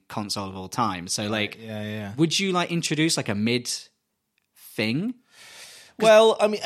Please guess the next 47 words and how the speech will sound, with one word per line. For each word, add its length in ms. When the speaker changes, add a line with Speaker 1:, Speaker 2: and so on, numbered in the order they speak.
Speaker 2:
especially 500
from 460
the 100
sort 340
of, 240
uh, 380
Wii 540
U 560
experience, 920
where 300
Speaker 1:
<laughs> 80
Speaker 2:
the 0
Wii 440
was 360
the 220
best-selling 500
console 500
in 80
the 80
world, 400
and 140
then 120
they 120
released 520
Speaker 1:
The 80
Wii 180
U. 220
Speaker 2:
the 60
Wii 260
U. 400
That, 180
well, 160
I 40
mean, 200
did 160
anyone 340
buy 240
that? 300
It 60
was 240
Speaker 1:
I 40
mean, 140
I 160
bought 260
it, 220
but 160
Speaker 2:
Yeah. 140